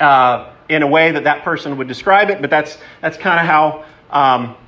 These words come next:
I would understand that position. Um, and, and honestly, that's not the way I hold it. I, I, the problem I have there is that, I believe, makes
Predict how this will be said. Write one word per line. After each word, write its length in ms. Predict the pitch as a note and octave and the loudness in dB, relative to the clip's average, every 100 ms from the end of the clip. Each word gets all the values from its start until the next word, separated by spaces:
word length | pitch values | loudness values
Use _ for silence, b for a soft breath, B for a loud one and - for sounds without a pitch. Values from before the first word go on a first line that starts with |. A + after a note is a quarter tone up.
| _ _ - _ | _ _ -20 _
I 140 | D3 | 0
would 160 | C#3+ C#3 | 2 0
understand 600 | C#3 C3 - D#3 D#3 D#3 | -2 -4 -6 -2 0 0
that 140 | D3 | -2
position. 600 | D3+ C3+ F#3+ G#3 A3 A3 - - B B B B | -6 -6 -6 -4 -6 -6 -14 -20 B B B B
Um, 300 | E3+ E3+ D3+ | 2 2 2
and, 160 | G3 F#3+ - | 0 -2 -2
and 320 | G3 F#3+ E3 B B B B B - - - - B B B B B - | -2 -2 -2 B B B B B -20 -18 -18 -20 B B B B B 0
honestly, 460 | G#3 E4 - A#3 | 2 4 0 0
that's 200 | G#3+ A#3 | 0 2
not 200 | A3 A3 | 0 0
the 60 | F#3 | 0
way 160 | F#3 F3 | 0 2
I 120 | E3 | 2
hold 220 | D#3 A2 | -2 -6
it. 100 | - - B B B _ _ b b b b - | -14 -20 B B B _ _ b b b b -10
I, 680 | - A#2+ F3+ F#3 G#3 A3+ A3+ | -6 -2 0 0 2 2 2
I, 60 | G#3+ | 0
the 120 | A3 | -2
problem 480 | A#3+ C4+ E4+ C4+ A#3 | 2 4 4 2 2
I 100 | G#3 | 2
have 300 | G#3 G3+ D#3+ | 2 0 0
there 440 | D3+ D3 G3 - - _ b b b b - - | 0 0 -2 -10 -20 _ b b b b -20 -2
is 360 | G#3+ G#3 E3 - | 2 2 0 -10
that, 380 | D#3+ B3 C4+ - - F#3+ | 0 2 2 -4 -8 -4
I 100 | G3 | -2
believe, 480 | F#3 G3+ A#3 F3+ | -2 -4 -4 -6
makes 320 | E3+ G3+ G3 | -4 -4 -6